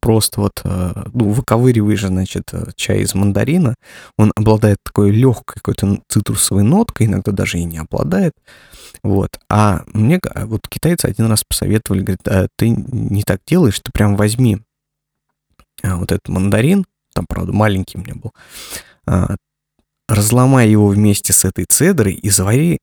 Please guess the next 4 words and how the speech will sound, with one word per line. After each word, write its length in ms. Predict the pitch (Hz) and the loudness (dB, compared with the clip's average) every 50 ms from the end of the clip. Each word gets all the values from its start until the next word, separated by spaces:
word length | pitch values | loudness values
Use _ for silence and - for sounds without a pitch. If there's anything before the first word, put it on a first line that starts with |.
| - - | -10 -8
пуэр 320 | - 110 117 123 123 101 | -2 0 2 2 2 2
с 80 | - - | 0 -2
цедрой". 580 | - - - 107 104 101 98 - - - - - _ _ _ _ _ _ _ _ _ _ _ _ _ _ - | -2 0 2 2 2 2 0 -4 -8 -12 -14 -16 _ _ _ _ _ _ _ _ _ _ _ _ _ _ -2
И, 600 | 104 101 101 101 101 101 101 101 98 95 92 - | 0 2 2 4 4 2 2 2 2 2 0 -2